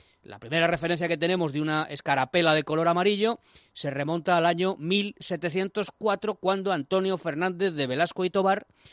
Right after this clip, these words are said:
prohibió su uso partidista durante la Guerra de Sucesión. Y después se ha empleado con, eh, motivo del Día Nacional de la Espina Bífida, eh, con motivo del Día Internacional de la Concienciación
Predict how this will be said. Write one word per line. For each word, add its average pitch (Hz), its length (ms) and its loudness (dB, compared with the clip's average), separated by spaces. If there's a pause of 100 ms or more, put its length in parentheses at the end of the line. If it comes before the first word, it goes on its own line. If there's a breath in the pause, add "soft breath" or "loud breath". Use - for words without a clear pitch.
(240 soft breath)
prohibió 156 480 2
su 160 320 -4
uso 180 320 0
partidista 165 600 0
durante 147 360 0
la 135 80 2
Guerra 151 320 0
de 135 140 -8
Sucesión. 165 520 -4 (380 soft breath)
Y 262 140 -2
después 220 400 2
se 185 160 -4
ha - 20 0
empleado 185 440 0
con, 196 440 0
eh, 165 160 -8
motivo 180 480 2
del 151 180 2
Día 165 280 2
Nacional 151 520 -2
de 143 100 -2
la 127 100 -2
Espina 143 560 -2
Bífida, 214 720 -4 (580 soft breath)
eh, - 220 -18
con 170 200 -2
motivo 185 440 2
del 160 160 2
Día 185 160 2
Internacional 156 800 0
de 156 80 0
la 143 140 0
Concienciación 147 1120 -2